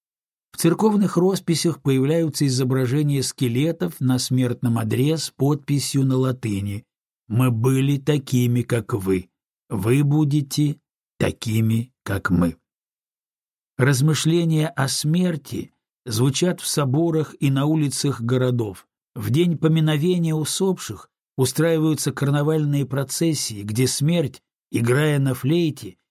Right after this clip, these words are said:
ведёт за собой людей всех сословий. Сцены со смертью можно было увидеть и на рыночной площади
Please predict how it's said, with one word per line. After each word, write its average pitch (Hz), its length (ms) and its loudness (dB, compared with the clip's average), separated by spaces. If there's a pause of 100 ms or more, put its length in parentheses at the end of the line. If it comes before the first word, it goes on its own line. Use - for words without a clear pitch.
(160)
ведёт 139 300 2
за 151 100 2
собой 151 380 0
людей 151 360 0
всех - 340 -4
сословий. 120 680 -4 (480)
Сцены 139 480 0
со 123 160 -2
смертью 127 600 -2
можно 131 340 0
было 139 220 0
увидеть 147 480 -2 (320)
и 143 80 2
на 123 160 2
рыночной 135 480 0
площади 127 680 -2